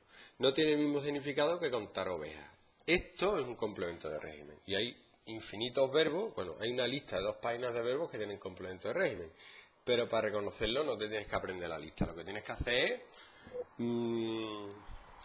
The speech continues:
conocer el concepto, ¿vale? Para mí, la prueba asesina es hacer una pregunta y ver que esa pregunta empieza con una preposición. ¿Con quién cuento? ¿De qué hablo? O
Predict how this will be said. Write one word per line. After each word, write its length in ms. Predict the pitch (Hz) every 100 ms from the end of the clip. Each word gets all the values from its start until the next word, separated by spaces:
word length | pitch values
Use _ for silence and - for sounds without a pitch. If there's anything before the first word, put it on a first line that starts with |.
| - - - - -
conocer 460 | 139 131 120 - 139
el 80 |
concepto, 680 | - 131 107 - - - - -
¿vale? 300 | 101 131 226 285 - - - -
Para 160 | - 123
mí, 420 | 156 139 - - -
la 380 | 113 113 113 117
prueba 260 | 135 151 156
asesina 480 | 160 160 180 190 208
es 60 |
hacer 220 | 160 131 131
una 140 | 123
pregunta 480 | 139 147 190 185 214
y 40 |
ver 120 | 156
que 60 | 131
esa 180 | 127 135
pregunta 380 | 127 123 120 147
empieza 260 | 131 113
con 80 | 98
una 180 | 95 87
preposición. 460 | 80 80 85 73 71 -
¿Con 260 | 135 139 120
quién 340 | - 180 196
cuento? 540 | - 131 104 - 95 -
¿De 340 | 123 123 135 135
qué 220 | 165 180
hablo? 380 | 147 95 78 71 - - - - - -
O 340 | 120 127 -